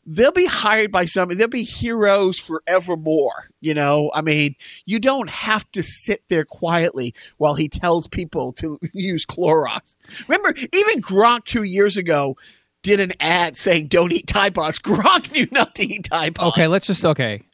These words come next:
Speaker 2: Devil's advocate. She gets up there after he says something ridiculously stupid and irresponsible and dangerous and says,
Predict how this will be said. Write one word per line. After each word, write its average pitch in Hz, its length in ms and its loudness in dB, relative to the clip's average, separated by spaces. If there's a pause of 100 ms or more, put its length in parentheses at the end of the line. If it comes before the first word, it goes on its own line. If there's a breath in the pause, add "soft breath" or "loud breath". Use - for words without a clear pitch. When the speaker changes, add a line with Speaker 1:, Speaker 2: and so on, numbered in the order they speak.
(260)
Speaker 2:
Devil's 147 360 2
advocate. 127 500 -2 (160)
She - 240 -2
gets 175 240 2
up 151 180 0
there 131 220 2
after 127 320 -2
he 131 160 0
says 123 240 -2
something 120 300 -4
ridiculously 117 640 -4
stupid 117 420 -2
and 110 140 -4
irresponsible 110 680 -6
and 104 100 -8
dangerous 107 500 -8
and 123 100 -8
says, 117 300 -4